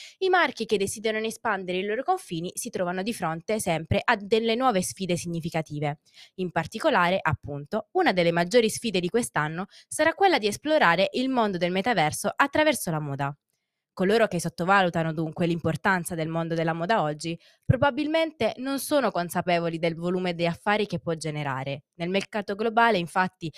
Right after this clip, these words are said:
si parla di cifre prossime più o meno ai tre miliardi di dollari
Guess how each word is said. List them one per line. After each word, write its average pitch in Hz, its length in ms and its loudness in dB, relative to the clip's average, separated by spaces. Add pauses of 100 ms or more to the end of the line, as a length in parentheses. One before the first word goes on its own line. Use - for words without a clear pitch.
(160)
si - 160 -8
parla 220 320 4
di 202 140 -4
cifre 214 420 -4
prossime 202 500 0
più 196 140 -4
o - 20 0
meno 220 380 0
ai 262 140 0
tre 262 160 2
miliardi 226 420 2
di 170 80 -6
dollari 165 560 2